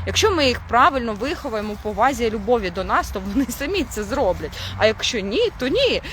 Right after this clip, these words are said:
то вже наша проблема, але що це мета, е, дітей, е, заводити дітей, народжувати для того, щоб вони нам допомогли, ну це бред, він, е, просто приречений на провал.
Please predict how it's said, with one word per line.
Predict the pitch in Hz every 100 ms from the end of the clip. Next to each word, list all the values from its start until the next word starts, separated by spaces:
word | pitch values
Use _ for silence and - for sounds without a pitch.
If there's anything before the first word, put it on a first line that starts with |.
| - -
то | 196
вже | 190 262
наша | 415 - 392
проблема, | 381 277 427 311 214 -
але | 233 262
що | - 269
це | - 277
мета, | 233 240 294 294
е, | 254 202 208 202 202 190 170 135 175
дітей, | 240 - 262 233
е, | 196
заводити | 196 240 247 - 262 233
дітей, | 220 - - 285
народжувати | 311 262 254 233 214 202
для | 185
того, | 220 226
щоб | 233 226
вони | 202 233
нам | 233 220 208
допомогли, | 220 254 262 330 466
ну | 277
це | - 262
бред, | 277 415 -
він, | 277 - - - - -
е, | 214
просто | 254 311 - 294 - - -
приречений | 294 330 302 302 214 185 - 180 170
на | 170
провал. | - 190 170